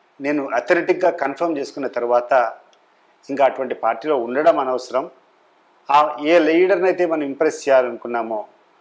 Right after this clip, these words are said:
ఆ లీడర్కు మన మీద చెడు అభిప్రాయం ఉండేట-, ఉంది అని తెలుసుకున్నప్పుడు ఒకటి రెండు సార్లు ఆయనకు చెప్పడం కూడా జరిగింది.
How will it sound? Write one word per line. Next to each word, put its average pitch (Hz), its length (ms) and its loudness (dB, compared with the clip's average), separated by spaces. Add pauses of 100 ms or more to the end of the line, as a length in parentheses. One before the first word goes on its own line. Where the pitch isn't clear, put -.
(340)
ఆ 143 140 6
లీడర్కు 170 800 0
మన 139 140 -2
మీద 156 220 -4
చెడు 147 280 -4
అభిప్రాయం 139 420 -2
ఉండేట-, 120 280 -4
ఉంది 123 460 -2
అని 139 140 -2
తెలుసుకున్నప్పుడు 127 760 -8 (680)
ఒకటి 147 180 -4
రెండు 165 160 0
సార్లు 185 240 2
ఆయనకు 190 160 -2
చెప్పడం 185 320 0
కూడా 185 140 2
జరిగింది. 117 380 -6